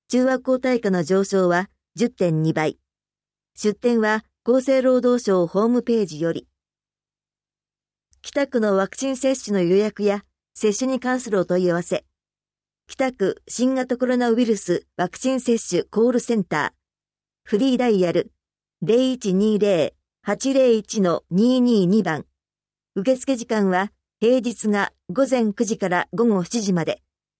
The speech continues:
土曜日、日曜日、祝日は午前九時から午後五時まで。英語、中国語、韓国語など十カ国語に対応します。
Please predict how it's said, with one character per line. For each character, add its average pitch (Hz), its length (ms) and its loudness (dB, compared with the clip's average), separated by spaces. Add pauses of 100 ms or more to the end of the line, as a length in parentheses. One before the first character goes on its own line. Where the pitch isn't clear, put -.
(280)
土 208 120 0
曜 277 260 4
日、 214 100 0
日 202 280 2
曜 240 140 4
日、 196 100 -2
祝 220 200 -4
日 202 260 -4
は 196 200 -2 (280)
午 254 180 0
前 226 220 0
九 247 120 0
時 202 140 -4
か 175 120 -4
ら 170 240 0
午 220 120 2
後 196 140 2
五 202 140 2
時 180 100 -4
ま 160 140 -2
で。 - 160 -6 (840)
英 233 220 4
語、 214 340 0
中 226 380 2
国 190 160 -2
語、 180 240 -2
韓 240 180 -2
国 233 280 -4
語 226 100 2
な 220 100 0
ど 180 200 -2 (400)
十 202 160 2
カ 254 160 -4
国 254 160 -6
語 247 200 0
に 262 180 -2
対 196 280 2
応 180 100 2
し 170 160 -6
ま 170 100 -2
す。 - 160 -8